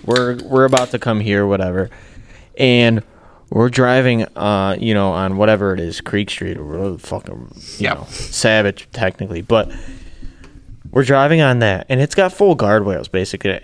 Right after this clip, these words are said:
Speaker 1: down the side. So, which is for the, you, those people that don't know what I'm talking about, we're coming up the hill to where the chamois is.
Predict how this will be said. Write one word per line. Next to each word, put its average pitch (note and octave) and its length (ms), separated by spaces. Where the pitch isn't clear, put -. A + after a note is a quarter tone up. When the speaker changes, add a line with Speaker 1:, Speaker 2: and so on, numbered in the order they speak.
Speaker 1:
down G2+ 220
the F#2 60
side. - 320
So, - 180
which C#3+ 240
is B2+ 320
for B2 420
the, A#2+ 240
you, A2 360
those A2+ 260
people A2 280
that G2 120
don't F#2+ 160
know F#2+ 80
what F2+ 100
I'm F2 80
talking G2+ 340
about, F#2 280
we're A#2 180
coming D#3 400
up A#2 220
the C3 120
hill A#2 360
to - 100
where A#2 160
the G2+ 80
chamois G2 480
is. - 160